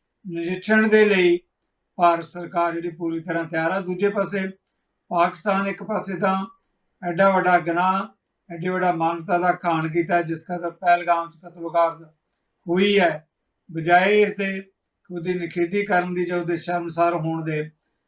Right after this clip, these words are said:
ਸਗੋਂ ਪਾਕਿਸਤਾਨ ਦੇ ਜਿਹੜੇ ਫੌਜੀ ਅਧਿਕਾਰੀ ਹੈ, ਮੰਤਰੀ ਹੈ, ਪ੍ਰਧਾਨ ਮੰਤਰੀ, ਉਹਨਾਂ ਵੱਲੋਂ ਲਗਾਤਾਰ ਧਮਕੀਆਂ ਦਾ ਮਾਹੌਲ ਬਣਾਇਆ ਹੋਇਆ, ਜਿਹਦੇ ਕਰਕੇ, ਜਿੱਦਾਂ ਤੁਸੀਂ ਜ਼ਿਕਰ ਕਰ ਰਹੇ ਹੋ, ਕਿ ਕੁਝ ਘੰਟਿਆਂ ਤੱਕ ਹਮਲਾ ਹੋ ਸਕਦਾ। ਕੋਈ ਸੋਸ਼ਲ ਮੀਡੀਆ ਤੇ,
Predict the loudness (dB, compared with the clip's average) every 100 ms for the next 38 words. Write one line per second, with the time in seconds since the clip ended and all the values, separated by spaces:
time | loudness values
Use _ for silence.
0 | _ -10 -4 -2 -2 -2 2 2 0 -4
1 | -4 -2 -2 -2 -4 -4 0 0 2 2
2 | 4 6 4 2 -2 -10 _ _ _ _
3 | -2 0 0 0 2 4 2 0 0 0
4 | 0 -2 -2 -2 0 -2 -4 -2 -4 -6
5 | _ _ _ -4 0 4 4 4 0 -2
6 | -4 -6 -6 -6 -2 0 0 -2 _ _
7 | _ _ -10 -2 0 0 -2 -2 0 0
8 | 0 -4 -4 -2 0 -2 -4 -8 -8 -12
9 | _ _ _ -6 -4 -4 -4 -4 -2 -4
10 | -4 2 2 2 -2 -8 -6 -6 -4 -2
11 | -2 0 0 2 -2 -4 -10 -12 _ _
12 | _ -4 0 0 0 -2 -4 -2 -2 -2
13 | -4 -8 -8 -8 -6 -4 -2 0 0 0
14 | -4